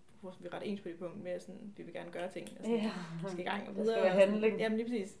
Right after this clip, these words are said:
Speaker 2: Ja.
Speaker 1: Kom i gang. Hvor jeg jo slet ikke kunne sådan
Speaker 2: Nej, det vil jeg heller ikke. Det er sådan det sværeste, jeg har med, hvis man for eksempel er syg. Altså,
Speaker 1: Ja.
Speaker 2: hvis man,
Speaker 1: Især
Speaker 2: lad os nu
Speaker 1: når
Speaker 2: lige
Speaker 1: man er
Speaker 2: sige,
Speaker 1: syg.
Speaker 2: at min blærebetændte for,
Speaker 1: Ja.
Speaker 2: for ikke så lang tid. Altså, bare det der med, at man ikke sådan,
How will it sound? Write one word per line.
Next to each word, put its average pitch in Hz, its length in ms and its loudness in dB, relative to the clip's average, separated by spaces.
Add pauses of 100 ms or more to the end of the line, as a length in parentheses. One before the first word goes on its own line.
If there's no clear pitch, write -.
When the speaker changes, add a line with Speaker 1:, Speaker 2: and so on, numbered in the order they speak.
Speaker 2:
Ja. 170 140 -4 (120)
Speaker 1:
Kom 214 120 -2
i 214 60 0
gang. 220 200 0 (160)
Hvor 208 100 -2
jeg 214 100 4
jo 214 40 4
slet 220 160 -2
ikke 202 160 -2
kunne - 140 -8
sådan 185 340 -10 (300)
Speaker 2:
Nej, 185 220 -4
det 208 100 -8
vil 202 80 -8
jeg 190 100 -6
heller 185 180 -6
ikke. 175 140 -4 (340)
Det 262 100 0
er 254 220 2 (440)
sådan 220 360 -6
det 196 100 -10
sværeste, 202 540 0
jeg 180 100 0
har 180 280 0
med, 165 200 -2
hvis 175 200 -8
man 180 140 -4
for 170 80 -12
eksempel 170 440 -6 (140)
er - 100 -4
syg. 190 440 -10 (340)
Altså, 185 200 -2
Speaker 1:
Ja. 165 60 0 (560)
Speaker 2:
hvis 196 220 -8
man, 196 140 0
Speaker 1:
Især 196 160 8
Speaker 2:
lad 202 60 6
os - 40 0
nu 208 60 0
Speaker 1:
når 202 60 0
Speaker 2:
lige 202 80 -4
Speaker 1:
man - 80 -2
er - 40 -4
Speaker 2:
sige, 202 160 -4 (100)
Speaker 1:
syg. 190 100 -2
Speaker 2:
at 185 60 -2
min 175 80 -2
blærebetændte 160 480 -2 (200)
for, - 160 -10
Speaker 1:
Ja. 180 220 -6
Speaker 2:
for 160 60 0
ikke 156 160 2
så 165 80 -6
lang 160 200 -2
tid. 160 140 -6 (380)
Altså, 208 300 2 (340)
bare 233 140 2
det 240 80 4
der 240 60 2
med, 240 80 2
at 233 60 2
man 233 120 2
ikke 247 140 0
sådan, 240 220 0